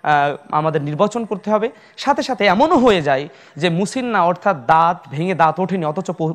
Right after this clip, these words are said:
পশুটা হৃষ্টপুষ্ট, এছাড়া আর নেই বা বাড়িতে ছিল, এটাই দিতে ইচ্ছা পোষণ করছেন বাড়িওয়ালা,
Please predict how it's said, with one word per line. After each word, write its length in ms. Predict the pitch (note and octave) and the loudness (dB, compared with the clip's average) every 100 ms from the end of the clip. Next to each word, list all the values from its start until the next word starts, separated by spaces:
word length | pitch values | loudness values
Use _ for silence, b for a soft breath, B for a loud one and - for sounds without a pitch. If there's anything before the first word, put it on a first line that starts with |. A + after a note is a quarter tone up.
| - | -2
পশুটা 460 | F3+ C4+ F3+ C3+ - B B | -2 0 2 2 0 B B
হৃষ্টপুষ্ট, 680 | F3 B3 - A3+ G#3 - D3 - | 0 0 0 -4 -4 -6 -8 0
এছাড়া 340 | A3 A#3 A#3 G#3+ | 0 0 0 4
আর 240 | G#3 B3 | 4 4
নেই 280 | A#3+ C4 D#4 B B D#3 | 0 0 -2 B B 0
বা 100 | F3+ | 4
বাড়িতে 420 | F#3 G#3 B3 C4+ | 4 4 0 -2
ছিল, 280 | - C4 D#4+ E4 B | 0 2 2 0 B
এটাই 260 | G3+ C4+ C#4+ | 0 2 2
দিতে 360 | B3 G#3+ G#3 - - | 0 2 0 0 -6
ইচ্ছা 260 | A3 - | -6 -6
পোষণ 300 | A#3+ G#3+ F#3+ | -6 -4 -4
করছেন 400 | F3 E3+ F3+ C#3+ | -4 -4 -4 -4
বাড়িওয়ালা, 540 | A#2 D3+ F#3+ F#3+ D3+ | 2 2 4 2 2